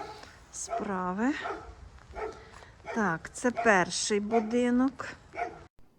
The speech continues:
Е, це повноцінний, е, будинок на дві кімнати, газофікований, з ванною, але називається літньою кухнею і з цокольним поверхом.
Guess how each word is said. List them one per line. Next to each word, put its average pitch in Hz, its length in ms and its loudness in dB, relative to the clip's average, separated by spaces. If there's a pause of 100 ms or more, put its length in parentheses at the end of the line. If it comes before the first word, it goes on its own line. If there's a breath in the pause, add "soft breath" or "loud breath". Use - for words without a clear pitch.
(640 loud breath)
Е, 226 280 0
це 294 160 4
повноцінний, 254 1300 -2
е, 175 220 -6 (100)
будинок 214 760 -2
на 196 120 -4
дві 208 200 -2
кімнати, 202 600 -2
газофікований, 208 1160 -2
з 190 140 -10
ванною, 208 640 -4 (560 loud breath)
але 277 400 0
називається 214 680 -2
літньою 208 460 -8
кухнею - 600 -14
і 311 220 -4
з 208 340 -4
цокольним 220 680 -4
поверхом. 185 680 -6